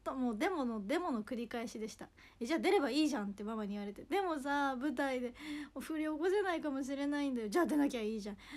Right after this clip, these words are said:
「でもさ、だってさ、その、やっぱ初日メンバーが多い方が嬉しい。」なんていうの？その時の初日メンバー？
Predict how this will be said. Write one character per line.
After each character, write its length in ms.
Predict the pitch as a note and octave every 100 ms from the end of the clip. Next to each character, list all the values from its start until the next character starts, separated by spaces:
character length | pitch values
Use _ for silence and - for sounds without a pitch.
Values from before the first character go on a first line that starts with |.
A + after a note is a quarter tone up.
| C#4+
「で 80 | F4 B4 A4+
も 100 | F#4
さ、 600 | D4 D4+ D4 C4+ C4 B3+
だ 120 | D4
っ 40 |
て 200 | D4 C#4+
さ、 300 | C4 C4+ B3+
そ 140 | B3+ A#3+
の、 240 | A#3 - - - -
や 100 | A#3+
っ 40 |
ぱ 180 | G#3 A3 -
初 140 | - E4+
日 260 | G#4+ - A4 G#4+ G#4
メ 120 | G4+ G#4 F#4
ン 20 |
バ 160 | B3+
ー 40 | G#3+
が 100 | -
多 160 | F#4 F4+
い 80 |
方 180 | C#4+ A3
が 120 | G3+
嬉 200 | G3+ G#3+
し 180 | - G#3+
い。」 40 | -
な 120 | A3+
ん 60 | G#3
て 80 |
い 20 | F#3
う 40 |
の？ 100 | G3+
そ 120 | C4+
の 140 | D4+ E4+
時 240 | F#4+ E4+
の 80 | G4 B4
初 200 | B3 -
日 240 | A#3+ A#3+ A#3
メ 120 | A3+
ン 100 | G#3
バ 80 |
ー？ 100 | F#3